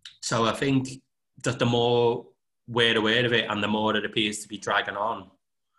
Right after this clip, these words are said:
then naturally we are gonna become a bit irritated. You, you made a great point about Van Den Beek going to Man United, and that was, that was fairly hush. But, um, I, I do feel the, the leaks, so to speak,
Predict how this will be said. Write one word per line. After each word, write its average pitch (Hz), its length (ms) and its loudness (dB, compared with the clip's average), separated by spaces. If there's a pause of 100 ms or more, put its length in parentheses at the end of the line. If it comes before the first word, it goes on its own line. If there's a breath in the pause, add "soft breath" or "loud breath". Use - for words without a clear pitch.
(1080)
then 104 460 -2
naturally 113 460 -2
we 104 120 -2
are 101 160 0
gonna 104 160 -4
become 104 320 -10
a 101 60 -4
bit 98 360 -8
irritated. 110 640 -6 (720)
You, 135 440 -2
you 147 140 -4
made 143 200 0
a 131 40 -8
great 127 200 0
point 120 200 0
about 123 200 -2
Van 113 180 0
Den 110 180 -4
Beek 107 220 -4
going 110 220 -6
to 107 560 -4 (280)
Man 113 220 -2
United, 107 500 -2
and 113 120 -2
that 117 100 0
was, - 320 -8 (220)
that - 80 -2
was 95 100 -8
fairly 107 320 0
hush. 107 480 -6 (1040)
But, 117 320 0
um, 113 340 0 (380)
I, 120 200 0
I 127 120 4
do 123 200 2
feel 110 460 0
the, 107 400 -2 (520)
the 113 100 0
leaks, 113 680 -2
so 117 160 -4
to 120 120 -8
speak, - 400 -6